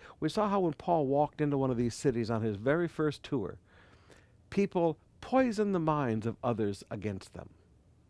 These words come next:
Paul said, "They poisoned the minds of the people against us." So, we stayed there a long time. When people speak wicked nonsense against you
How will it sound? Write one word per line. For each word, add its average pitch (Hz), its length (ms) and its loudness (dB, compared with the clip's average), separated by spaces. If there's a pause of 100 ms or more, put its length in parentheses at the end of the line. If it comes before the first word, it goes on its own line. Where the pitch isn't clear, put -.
(340)
Paul 139 160 -2
said, - 160 -10
"They 170 80 -2
poisoned 220 520 -2
the 180 40 -4
minds 180 340 0
of 170 60 -6
the 170 80 -2
people 175 320 -4
against 185 340 -4
us." - 300 -6
So, 226 420 2 (680)
we 117 120 0
stayed 151 380 2
there 117 280 2 (260)
a 110 80 -4
long 104 260 -2
time. 92 320 -8 (920)
When 214 100 -6
people 254 320 -6
speak - 340 -2
wicked 117 280 -4
nonsense 110 500 -4
against 98 380 -6
you - 160 -10